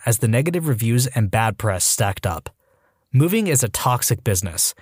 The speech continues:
and people will always try to undermine and cheat. This is something you should never cheap out on,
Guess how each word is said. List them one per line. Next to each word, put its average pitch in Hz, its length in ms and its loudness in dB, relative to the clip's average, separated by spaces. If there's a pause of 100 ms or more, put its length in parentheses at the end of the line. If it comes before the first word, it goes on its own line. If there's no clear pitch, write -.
(220)
and 123 140 0
people 160 260 -2
will 117 220 2
always 131 320 2
try 123 240 2
to 110 120 2
undermine 117 520 2
and 98 160 -2
cheat. - 340 -6 (640)
This 131 180 4
is 180 120 2
something 160 360 0
you 135 60 2
should 107 200 2
never 120 260 2
cheap 123 240 0
out 101 180 0
on, 85 240 -8